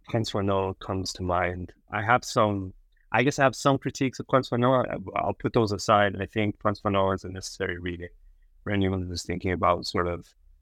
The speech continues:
um, not only racism, but sort of the, uh, implications of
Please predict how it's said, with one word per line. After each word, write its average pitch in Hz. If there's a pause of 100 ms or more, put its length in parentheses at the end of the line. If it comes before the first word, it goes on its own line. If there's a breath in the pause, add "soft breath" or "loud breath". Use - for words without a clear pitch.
(460)
um, 87
not 95
only 92
racism, 90
but 82
sort 90
of 87
the, 87 (120)
uh, 85
implications - (240)
of 85